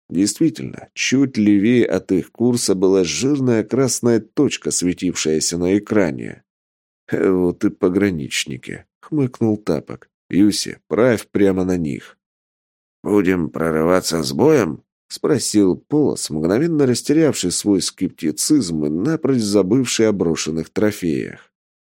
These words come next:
"Можешь попробовать договориться с ними, я не против",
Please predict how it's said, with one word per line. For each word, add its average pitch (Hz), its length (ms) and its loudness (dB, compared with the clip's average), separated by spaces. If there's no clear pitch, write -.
"Можешь 71 440 -6
попробовать 127 720 2
договориться 135 680 2
с - 140 -4
ними, 85 300 -6
я 131 160 -2
не 87 140 -2
против", - 520 -6